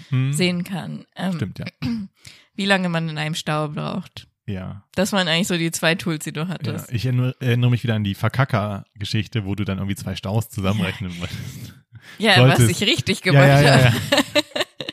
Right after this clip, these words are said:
Speaker 1: <laughs> Aber hört euch die Folge an.
Speaker 2: Ja. Sehr beliebt, auch scheinbar, Verkacker.
Speaker 1: Mhm.
Speaker 2: Ich weiß nicht, ob es Verkacker eins oder zwei war. Naja. Und man hatte halt auch das Hörertelefon.
Speaker 1: Ja.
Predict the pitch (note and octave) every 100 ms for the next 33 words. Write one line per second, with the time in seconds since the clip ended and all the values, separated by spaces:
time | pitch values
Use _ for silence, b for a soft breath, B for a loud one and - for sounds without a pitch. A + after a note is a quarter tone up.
0 | - G#4 - - - - _ - - -
1 | - - B3 G#3+ C4+ G#3+ A3+ - G3+ A3+
2 | F#3 F3+ - - - B2 A2 G#2 - -
3 | - B B B B - B2+ C3+ A#2+ -
4 | - - F#2+ - F#2 F2 F2 G#2 A2+ F#2
5 | F#2 F2+ A#2+ A#2+ G2+ - - G#2 F2 E2+
6 | F2 - - - G2+ F#2+ G#2+ B B B
7 | B C3+ C#3 E2 _ _ B2+ C3 - -
8 | - C#3 D3+ D3+ B2 A#2 D3+ - A3+ E3+
9 | - F#2 - - C#3+ A2+ _ _ _ -
10 | F#3+ E3